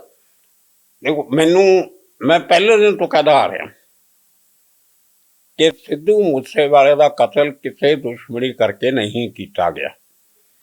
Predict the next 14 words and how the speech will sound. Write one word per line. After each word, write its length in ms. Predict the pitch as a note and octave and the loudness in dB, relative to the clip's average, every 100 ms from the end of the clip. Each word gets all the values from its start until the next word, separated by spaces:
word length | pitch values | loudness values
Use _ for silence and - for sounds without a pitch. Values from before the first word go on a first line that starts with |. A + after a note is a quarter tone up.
| _ - - A2 | _ -20 -20 -6
ਮਿੱਠੂ, 540 | A#2 C#3 D#3 D3+ - _ _ _ - | -2 0 0 -2 -6 _ _ _ -4
ਅਹ, 380 | A2 B2+ A2+ G2+ | 2 2 2 -2
ਖੇੜਾ 340 | - C3+ C3+ | 0 4 4
ਦਾ 160 | C3+ C3+ | 4 4
ਬਹਾਨਾ 520 | C3 A2 A#2+ A#2 A#2+ | 2 0 0 2 2
ਲਾਇਆ 300 | B2 A#2+ B2+ | 4 4 2
ਗਿਆ। 220 | C#3+ D3 - _ _ _ _ _ _ _ _ A2 | 0 -2 -4 _ _ _ _ _ _ _ _ 0
ਹੋਰ 260 | C3+ D3+ | 4 4
ਉਹਦੀ, 280 | C#3+ C#3 C#3 A#2 - _ - | 2 0 -4 -8 -16 _ -6
ਦੇਖੋ, 280 | D#3 F3 | 0 0
ਇੱਕ 460 | B2+ A2+ E3 - E3+ | 0 -2 -2 -2 -4
ਸਿੰਗਰ 480 | - C3 B2+ D3+ C3 | -2 -2 2 4 4
ਹੈ, 180 | B2 C#3 | 4 2
ਉਹਨੇ 580 | - C#3 D#3+ F3 D#3+ | 0 -2 0 0 -2